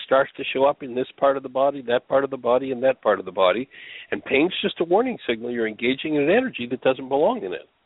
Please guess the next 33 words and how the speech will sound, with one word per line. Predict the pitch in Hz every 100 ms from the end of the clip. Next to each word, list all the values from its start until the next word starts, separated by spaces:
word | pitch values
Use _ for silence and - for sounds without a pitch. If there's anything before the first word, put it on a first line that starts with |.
| _ _ _ _ _ _ _ - -
And | 123 -
so | 131
when | 123
you | 123 -
find | 147 180
yourself | 202 175 - 165 -
in | 151 135
the | 131 131 131
inclination, | 139 143 143 143 117
you |
know, | 113
people | 143 - -
say, |
"Well, | 143 147
why, | 156 214 - - - -
why | 202 262
do | -
people | 233 214 196
irritate | - 180 208 - 127 101
me | 101 -
so | 92
much?" | 82 - - -
Well, | 175 -
nobody's | 240 269 247 202 123
ever | 101 90
irritated | - 85 87 - 87 85 -
you. | 131 262 - - - -
If | -
there's | 302 302 233
irritation | 175 113 - 95 - 87
in | 87
you, | 120 220
then | 233